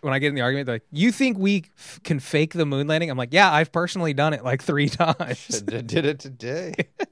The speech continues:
Speaker 1: It's not that hard, dude. Uh, but w-, let's go down the receipt. The fucking four years, forty grand you said for childcare?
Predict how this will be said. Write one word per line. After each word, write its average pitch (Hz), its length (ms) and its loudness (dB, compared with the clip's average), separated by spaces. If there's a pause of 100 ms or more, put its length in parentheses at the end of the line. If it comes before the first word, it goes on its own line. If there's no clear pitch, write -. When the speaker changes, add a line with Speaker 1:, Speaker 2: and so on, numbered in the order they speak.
(300)
Speaker 1:
It's 302 320 -12
not 170 180 0
that 156 160 2
hard, 135 340 -2
dude. 123 220 -6 (840)
Uh, 143 280 2 (1200)
but 147 200 2
w-, 143 160 0
let's 151 160 0
go 151 100 -2
down 143 140 -2
the 135 60 -6
receipt. 123 340 -10 (520)
The 147 180 0
fucking 196 520 -2 (600)
four 294 320 0
years, 247 380 0 (180)
forty 208 300 -4
grand 202 280 -4
you 233 80 -4
said 233 300 -4 (120)
for 139 380 -6
childcare? 220 680 -8